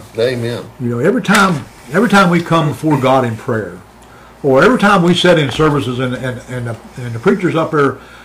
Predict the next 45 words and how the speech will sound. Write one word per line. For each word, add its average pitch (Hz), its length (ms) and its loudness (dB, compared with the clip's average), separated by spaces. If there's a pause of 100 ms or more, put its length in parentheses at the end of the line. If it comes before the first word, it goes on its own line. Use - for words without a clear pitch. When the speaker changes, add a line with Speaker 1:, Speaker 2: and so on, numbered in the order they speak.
(140)
Speaker 2:
uh, 113 160 -6
preaching 180 360 0
his 135 160 -2
heart 151 320 0
out, 87 260 -14 (320)
uh, 110 220 -8 (480)
uh, 101 200 -14
about 135 340 -2
the 123 60 -8
Lord, 113 380 0
and, 113 160 -4 (320)
and, 151 240 -2
and 160 140 2
we, 190 220 4
we 165 220 4
give 190 200 6
him 143 120 6
an 143 100 4
amen, 156 560 4
you 139 60 0
know, 160 140 4
give 185 180 4
the 147 60 4
Lord 160 240 6
an 139 80 6
amen, 139 460 2
and, 110 220 -4 (440)
uh, 123 380 -8
or, 135 300 6
or, 139 400 0 (460)
or 139 260 2
we, 131 340 4
uh, 120 240 0 (100)
Speaker 1:
Or - 140 -8
hallelujah, 156 640 -6
Speaker 2:
uh, - 20 -4
or 160 120 -4
Speaker 1:
praise - 0 -
the - 0 -
Lord. 135 180 2
Speaker 2:
hallelujah, 202 580 4
or 139 120 6
praise 220 340 4
the 180 80 6
Lord. 175 440 6